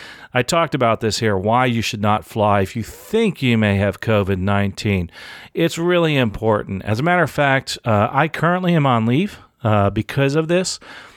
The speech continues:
Uh, had a passenger that wound up finding out they had covid during our flight, or actually, uh, after we boarded them, but didn't actually take off.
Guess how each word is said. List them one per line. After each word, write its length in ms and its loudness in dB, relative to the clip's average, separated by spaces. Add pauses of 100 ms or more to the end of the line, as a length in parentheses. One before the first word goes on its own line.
(140)
Uh, 300 0
had 160 0
a 60 -2
passenger 600 2
that 360 2
wound 320 2
up 100 0
finding 320 2
out 160 2
they 140 2
had 340 0
covid 720 -2
during 340 0
our 160 0
flight, 400 0 (240)
or 80 -2
actually, 480 0
uh, 40 -2
after 480 0
we 100 0
boarded 380 0
them, 180 -4
but 80 -6
didn't 140 0
actually 280 -2
take 360 -2
off. 260 0